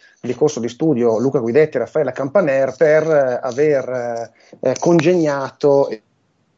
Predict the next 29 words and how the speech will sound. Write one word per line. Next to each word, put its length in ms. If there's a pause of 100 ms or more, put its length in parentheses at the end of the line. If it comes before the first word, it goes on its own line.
(160)
e, 320
eh, 260
eh, 220
messo 360
in 80
opera 480
questa, 520
questa 240
bella 360
iniziativa 680
che 280 (440)
ci 140
consente 580
di 480
mantenere 640
un, 240
eh, 300
collegamento 960
anche 280
in 80
questo, 540
in 80
questo 280
periodo 720
così, 600
così 600
difficile, 680
così 220
strano. 580